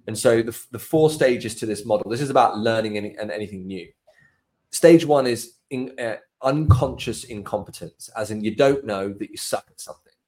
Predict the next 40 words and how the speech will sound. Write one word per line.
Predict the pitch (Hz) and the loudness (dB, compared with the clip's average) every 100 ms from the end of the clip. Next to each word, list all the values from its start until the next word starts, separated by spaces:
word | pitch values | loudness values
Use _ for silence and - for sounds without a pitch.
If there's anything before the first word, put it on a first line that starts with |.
| _ _ - | _ _ -2
And | 143 | -2
that's | - | -2
fine, | - 135 120 | -4 -4 -4
because | 123 110 | -6 -6
we | 117 | -2
all | 120 | -2
suck | - 123 - | -2 -4 -2
at | 113 _ | -10 _
a | 107 | -2
lot | 117 | -2
of | - | -2
stuff | - 90 | -6 -6
when | 104 | -6
we | 92 | -8
start | - 90 82 | -8 -8 -8
out. | 87 98 - _ _ - | -6 -8 -8 _ _ -8
And | 107 | -8
it's | 101 | -4
just | 117 117 | -4 -2
as | 110 | -4
we, | 110 113 107 101 101 _ - | -2 -2 -2 -4 -10 _ -10
as | 110 | -6
we | 110 | -2
learn | 117 117 117 | 4 4 4
more, | 123 170 117 117 113 | 4 4 6 4 2
we, | 107 101 - | -4 -8 -10
we | 107 | -10
practice | 101 131 - - 113 | -4 -4 -4 -8 -12
and | 104 | -8
we, | 104 104 98 _ | -10 -10 -16 _
we, | 107 101 101 | -20 -20 -18
we | |
do | 95 101 | -16 -4
reps | 123 - - | -4 -4 -8
on | 98 | -12
the | 90 | -10
stuff, | - 101 120 _ _ | -6 -6 -8 _ _
we | 123 | -2
get | - 85 | -2 -2
better. | 80 - | -12 -12